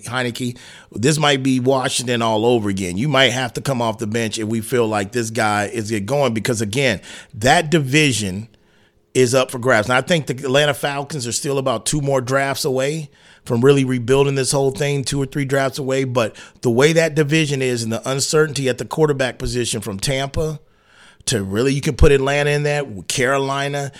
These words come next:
the Saints, okay, they got Derek Carr. They, they paid the price to have the most stability at that position, but that division is still pretty much up for grabs. So keep it going.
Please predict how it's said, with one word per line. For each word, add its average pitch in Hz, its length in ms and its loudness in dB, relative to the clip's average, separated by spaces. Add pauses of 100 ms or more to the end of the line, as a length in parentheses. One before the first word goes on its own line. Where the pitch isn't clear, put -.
(340)
the 113 240 -2
Saints, 135 440 0
okay, 135 180 0
they 120 120 2
got 131 240 0
Derek 131 260 2
Carr. 117 260 0
They, 117 140 0
they 127 260 -2
paid 156 300 0
the 147 80 2
price 147 320 -2
to 135 80 -4
have 131 160 0
the 123 60 -6
most 131 260 0
stability 123 500 0
at 107 120 -2
that 113 180 -4
position, 120 440 -4
but 101 120 -8
that 123 180 -2
division 117 500 0
is 101 120 0
still 117 280 0
pretty 107 200 2
much 101 200 -4
up 104 140 -4
for 104 100 -10
grabs. 95 360 -6
So 92 60 -10
keep 131 220 -6
it 123 60 -10
going. 131 320 -4